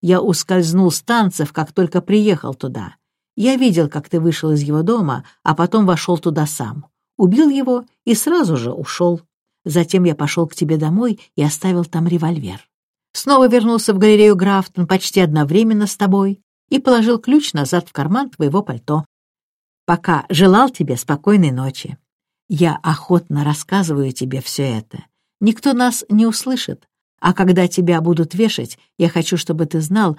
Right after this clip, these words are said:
что это сделал я». «Боже, как мне смешно!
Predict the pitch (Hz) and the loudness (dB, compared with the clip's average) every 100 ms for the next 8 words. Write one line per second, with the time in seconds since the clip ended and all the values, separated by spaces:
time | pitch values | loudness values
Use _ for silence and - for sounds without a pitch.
0 | _ - - 196 196 156 147 139 175 151 | _ -14 0 0 2 0 0 0 0 0
1 | 143 120 - - _ _ _ _ _ _ | -2 -6 -8 -10 _ _ _ _ _ _
2 | _ _ 135 151 180 139 143 - 139 165 | _ _ -6 0 0 0 -6 -6 -4 -2
3 | 160 - 180 175 - 190 156 | -4 -2 -2 -2 -2 -2 -2